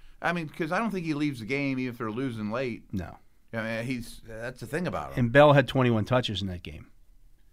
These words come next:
Speaker 2: He had,
Speaker 1: Okay.
Speaker 2: I think he had seventeen carries and four catches.
Speaker 1: I bet the touches are about the same.
Speaker 2: Yeah.
Speaker 1: Maybe a li-, li-, slightly more.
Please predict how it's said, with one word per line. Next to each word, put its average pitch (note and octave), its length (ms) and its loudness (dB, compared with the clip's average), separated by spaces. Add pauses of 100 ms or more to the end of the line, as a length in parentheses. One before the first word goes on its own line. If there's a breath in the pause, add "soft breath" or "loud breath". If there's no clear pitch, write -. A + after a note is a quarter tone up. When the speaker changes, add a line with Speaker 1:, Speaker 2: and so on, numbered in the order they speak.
Speaker 2:
He A#2+ 100 -2
had, G2 100 0
Speaker 1:
Okay. A2 140 -2
Speaker 2:
I G#2 80 -2
think A#2 180 -2
he A#2+ 60 -4
had D3 100 -2
seventeen A2+ 520 0
carries A2 380 -2
and F#2+ 100 -6
four G#2+ 180 -6
catches. - 380 -6
Speaker 1:
I D#3+ 80 -2
bet G#3+ 160 -4
the F#3 80 -4
touches F3+ 400 -2
are C#3+ 60 2
about B2+ 280 2
the A2 60 -12
same. B2 400 -4
Speaker 2:
Yeah. G#2 240 0
Speaker 1:
Maybe C#3 280 -4
a C3+ 60 -4
li-, B2+ 160 -2
li-, B2 200 -6
slightly C3+ 320 -4
more. A#2 340 -6